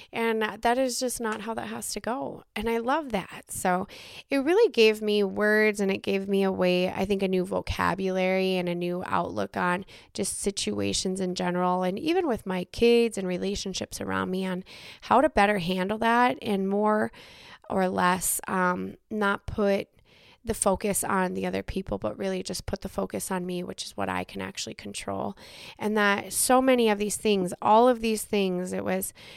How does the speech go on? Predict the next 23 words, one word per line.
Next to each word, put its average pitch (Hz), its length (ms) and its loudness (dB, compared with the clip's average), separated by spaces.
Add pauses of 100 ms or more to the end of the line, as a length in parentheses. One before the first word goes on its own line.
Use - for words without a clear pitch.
(120)
anxiety, 190 580 2
self-sabotage, 208 840 0
forgiveness, 208 540 -6
it 220 120 -4 (120)
all 208 300 4
comes 233 440 -4
down 185 380 -2
to 196 420 -4 (380)
our 190 140 0
bodies 185 560 -2
trying 202 380 -6
to - 140 -10
protect - 560 -8
us 262 300 -4
and 185 180 -4
our 180 120 -2
mind 202 540 -4 (340)
and 185 160 -4
our 190 120 -2
emotional 196 600 -4
states - 460 -4
and 202 100 -6
how 101 640 -2